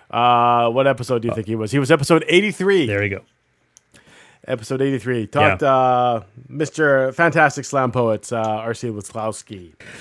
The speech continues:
Speaker 2: So back to those songs, though, real quick. Um, it's amazing how, uh, how much a T V show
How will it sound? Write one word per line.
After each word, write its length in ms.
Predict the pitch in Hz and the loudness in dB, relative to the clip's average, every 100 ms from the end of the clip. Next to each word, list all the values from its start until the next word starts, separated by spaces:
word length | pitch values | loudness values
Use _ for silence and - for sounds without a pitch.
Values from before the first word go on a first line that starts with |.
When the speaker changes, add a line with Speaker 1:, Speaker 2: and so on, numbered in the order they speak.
| - | -4
Speaker 2:
So 240 | - 143 | 4 6
back 240 | 131 165 185 | 8 4 6
to 100 | 196 | 6
those 200 | 170 151 | 8 6
songs, 320 | 156 143 139 | 6 6 6
though, 120 | 143 | 6
real 260 | 123 123 120 | 8 8 6
quick. 440 | - 107 92 - | 6 2 2 -6
Um, 680 | 113 110 110 110 110 113 113 | -2 2 4 4 4 2 0
it's 160 | - 113 | -2 0
amazing 540 | 127 120 131 131 139 | 2 4 4 6 4
how, 800 | 117 - 120 120 117 117 117 113 - - | 2 -2 -2 0 2 2 0 -4 -8 -10
uh, 420 | 104 104 104 - | -6 -4 -4 -8
how 380 | - - 120 117 | -12 -6 -2 0
much 400 | 117 117 110 - | 2 0 -4 -8
a 200 | 127 110 | 0 0
T 280 | 101 - 123 | 0 0 2
V 200 | 107 110 | 4 2
show 540 | 101 - 107 98 95 | 0 2 4 4 0